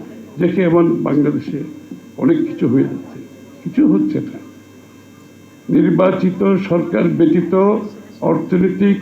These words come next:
কার্যক্রম আপনি নির্বা-, বিনিয়োগের মাধ্যমে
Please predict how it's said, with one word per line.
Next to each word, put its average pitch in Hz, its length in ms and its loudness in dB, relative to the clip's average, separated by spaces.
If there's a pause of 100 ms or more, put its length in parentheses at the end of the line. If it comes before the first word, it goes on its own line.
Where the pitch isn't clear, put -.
কার্যক্রম 175 920 2 (920)
আপনি 160 500 2
নির্বা-, 165 560 4 (440)
বিনিয়োগের 175 520 6
মাধ্যমে 180 680 4